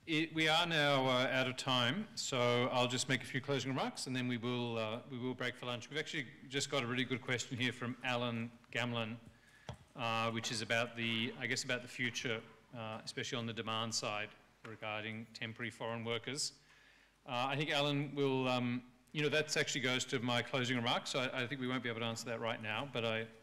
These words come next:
I, it's a good question to pose, uh, for us. Uh, so I just want to close, uh, of course, by thanking all our speakers, uh, for great presentations, uh, thanking you all for coming, uh,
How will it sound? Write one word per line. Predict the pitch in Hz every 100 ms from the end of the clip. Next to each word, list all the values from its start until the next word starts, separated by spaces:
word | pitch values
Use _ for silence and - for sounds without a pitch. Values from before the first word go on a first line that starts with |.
| -
I, | -
it's | 113 127 -
a | 113
good | 123 117
question | - 117 - 113
to | 110
pose, | - 110 110 107 - -
uh, | 120
for | 113 123 107
us. | 113 - - - - - - - - - - -
Uh, | 147
so | 156 202
I | 190
just | 190
want | 208
to | 151
close, | 156 160 156 -
uh, | 147 131 131
of | 127
course, | 147 143
by | 139
thanking | 120 131 120 135 127
all | 131 120
our | 117
speakers, | - 139 135 135 123 - - - 135
uh, | 113 113 110
for | 117 - 110 120 117
great | 117 113
presentations, | 123 107 107 113 113 120 117 113 - - -
uh, | 117 113 113
thanking | 127 - 113
you |
all | 117 120
for | 113
coming, | - 127 131 131 - - - - - - - 127
uh, | 117